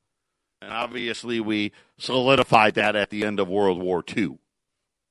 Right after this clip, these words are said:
But America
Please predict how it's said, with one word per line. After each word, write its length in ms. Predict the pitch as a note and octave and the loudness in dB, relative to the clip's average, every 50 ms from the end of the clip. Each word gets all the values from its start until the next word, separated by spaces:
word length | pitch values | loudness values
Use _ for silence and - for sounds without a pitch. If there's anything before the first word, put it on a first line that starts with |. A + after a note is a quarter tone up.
| _ _ _ _ _ _ _ _ _ _ _ _ _ _ _ _ _ _ _ _ _ _ | _ _ _ _ _ _ _ _ _ _ _ _ _ _ _ _ _ _ _ _ _ _
But 140 | - C#3 D3 | -4 -2 0
America 920 | D3+ D3+ D3 D3+ D#3+ F3+ G3 G#3 G3 F#3+ - - D#3+ C#3 C3+ C#3 D3 - | 0 0 4 6 8 8 8 8 6 4 2 4 6 6 6 6 4 0